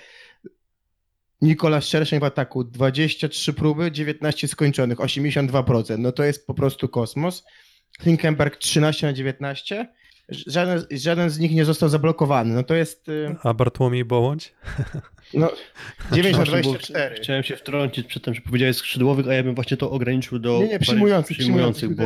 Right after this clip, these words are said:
Speaker 3: bo
Speaker 1: oczywiście,
Speaker 3: jednak, e,
Speaker 1: zwracam honory przyjmujących oczywiście, ale to
Speaker 3: troch-
Speaker 1: jest kosmos.
Speaker 2: To
Speaker 3: To
Speaker 2: jest
Speaker 3: tak, trochę przy-,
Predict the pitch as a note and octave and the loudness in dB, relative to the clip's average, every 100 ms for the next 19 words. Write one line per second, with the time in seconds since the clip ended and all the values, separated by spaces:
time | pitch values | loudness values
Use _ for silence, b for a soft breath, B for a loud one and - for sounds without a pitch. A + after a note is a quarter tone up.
0 | G#2 A#2+ A#2+ A#2+ A#2+ B2 A#2+ A3+ D#3 B2 | 2 2 2 2 2 2 2 2 -2 0
1 | D3+ C#3 B2+ - D3+ C#3+ B2+ A#2 C#3 B2+ | 2 2 0 -2 0 2 0 -2 -6 -6
2 | C3 C3+ - D3+ D3 D3+ E3 E3 C3 - | -6 -8 -2 0 2 2 2 2 0 -2
3 | G3 F3+ B2+ G#2+ - - _ _ _ _ | -6 -6 -6 -8 -10 -20 _ _ _ _
4 | _ - C3+ C#3 - A#2 - B2 A2+ B2+ | _ -8 -4 -4 0 -2 0 -2 -2 -4
5 | - - | -8 -10